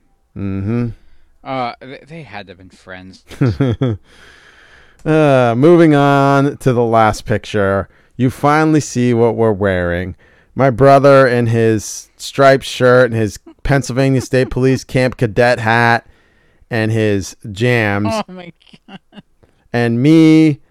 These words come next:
Speaker 1: in my homemade Batman Returns black and white. 'Cause remember they changed from gold and black to black and white for Batman Returns?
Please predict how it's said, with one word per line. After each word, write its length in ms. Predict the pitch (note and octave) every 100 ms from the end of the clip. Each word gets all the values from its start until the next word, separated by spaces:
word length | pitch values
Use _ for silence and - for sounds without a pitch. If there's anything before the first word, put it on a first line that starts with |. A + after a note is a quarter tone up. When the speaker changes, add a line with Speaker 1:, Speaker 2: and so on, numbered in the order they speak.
| _ _
Speaker 1:
in 220 | C3 B2+ A#2+
my 220 | A2 A2
homemade 1120 | C3+ D3+ E3 E3 D3 C3+ C3+ C3 C3 C3 A#2+ _ _ _
Batman 540 | C3+ D3 D#3+ E3 D3+ C#3+
Returns 880 | C#3+ - C#3 C3+ B2+ B2+ B2 B2 -
black 400 | A#2+ B2+ C3+ D3
and 180 | C3+ B2
white. 460 | B2 A#2+ A#2 A#2
'Cause 140 | C3 A#2
remember 320 | C3+ D3+ D3+
they 100 | C3+
changed 320 | - C#3 C3+
from 140 | B2 A2+
gold 320 | B2+ C3 C3
and 100 | B2
black 340 | B2 B2+ B2+
to 100 | A#2
black 280 | G#2+ A2+ A#2+
and 140 | A2+ A2
white 200 | B2 B2+
for 100 | A#2+
Batman 300 | B2 C3 C3
Returns? 640 | B2+ C3 C3 C#3+ D3 -